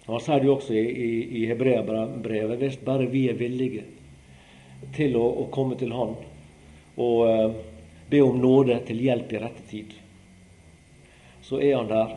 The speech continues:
med nåde til hjelp i rette tid. Og heldigvis for oss så er han der, eh, gjerne også enda vi ikke ber om det. For han Paulus, han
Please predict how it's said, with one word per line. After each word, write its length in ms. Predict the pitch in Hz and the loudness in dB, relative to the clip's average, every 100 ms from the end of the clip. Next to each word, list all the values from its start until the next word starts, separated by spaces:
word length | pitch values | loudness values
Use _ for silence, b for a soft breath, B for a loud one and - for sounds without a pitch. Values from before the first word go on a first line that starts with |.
| - | -6
med 240 | 127 131 | -2 0
nåde 300 | 127 156 170 | 2 2 0
til 160 | 147 139 | -2 0
hjelp 240 | 135 127 | 0 -2
i 140 | - 113 | -6 -8
rette 240 | 123 - | -8 -10
tid. 260 | 113 101 - - - _ _ _ _ _ _ B B B B 120 | -10 -8 -10 -20 -20 _ _ _ _ _ _ B B B B -4
Og 80 | |
heldigvis 480 | 139 143 139 131 131 | 0 2 4 4 2
for 140 | 131 127 | 2 2
oss 160 | 123 - - | 0 -6 -12
så 220 | - 120 | -4 0
er 160 | 127 135 | 2 2
han 160 | 120 113 | 0 0
der, 240 | 110 113 B B B - | 0 -2 B B B -12
eh, 180 | 117 120 | -8 0
gjerne 260 | 123 123 127 | 2 2 0
også 340 | 127 - 113 107 - - | -2 -4 -2 -2 -4 -12
enda 240 | 123 123 113 | -6 -2 0
vi 140 | 123 | 0
ikke 160 | 123 113 | -2 0
ber 160 | 110 | 0
om 80 | 90 92 | -2 -10
det. 80 | - - _ _ _ _ _ _ b b b b _ - | -16 -20 _ _ _ _ _ _ b b b b _ -4
For 160 | 117 | -2
han 160 | 117 113 | -2 0
Paulus, 400 | 135 123 110 131 | 2 2 2 0
han 240 | 123 113 | 0 0